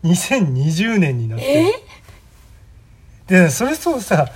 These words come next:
Speaker 1: まあ、俺が悪いんだけど、
Speaker 2: いや、
Speaker 1: でも、
Speaker 2: うん。
Speaker 1: そもそもさ、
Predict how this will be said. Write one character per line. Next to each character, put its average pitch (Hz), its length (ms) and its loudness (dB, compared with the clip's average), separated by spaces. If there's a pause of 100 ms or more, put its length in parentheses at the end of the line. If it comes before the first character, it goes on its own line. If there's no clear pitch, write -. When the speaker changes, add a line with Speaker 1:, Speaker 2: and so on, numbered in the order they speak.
(220)
Speaker 1:
ま 190 100 4
あ、 180 40 6
俺 240 220 2
が 254 160 6
悪 160 340 0
い 339 80 -4
ん 151 120 -2
だ 110 160 -6
け 110 140 -14
ど、 113 340 -10 (480)
Speaker 2:
い 214 120 -14
や、 254 120 -8
Speaker 1:
で 254 100 4
も、 196 260 -2
Speaker 2:
う 220 120 -14
ん。 208 100 -8
Speaker 1:
そ 294 100 -2
も 349 160 -2
そ 214 140 -6
も 143 180 -4
さ、 113 380 -8